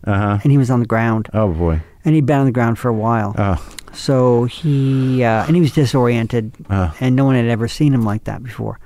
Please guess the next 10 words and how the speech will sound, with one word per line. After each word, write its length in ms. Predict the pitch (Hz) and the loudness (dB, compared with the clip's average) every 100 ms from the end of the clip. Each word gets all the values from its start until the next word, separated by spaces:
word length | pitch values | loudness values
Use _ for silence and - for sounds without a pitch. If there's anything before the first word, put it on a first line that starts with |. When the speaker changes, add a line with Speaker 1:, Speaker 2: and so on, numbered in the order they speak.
| - - - - - - | -20 -20 -20 -20 -20 -16
Speaker 2:
So 400 | - 143 139 135 | -2 2 4 4
anyway, 320 | 190 196 143 | 2 2 4
now 220 | 135 143 | 2 4
he's, 340 | 131 135 131 117 | 4 4 4 2
uh, 260 | 117 113 | 2 0
in 120 | 151 139 | 2 2
an 140 | 131 | 2
assisted 440 | 117 - 117 120 110 | 0 -2 -4 -4 -4
living 360 | 113 113 107 107 - | -4 -4 -6 -10 -18
place, 380 | - 107 101 - | -8 -8 -8 -14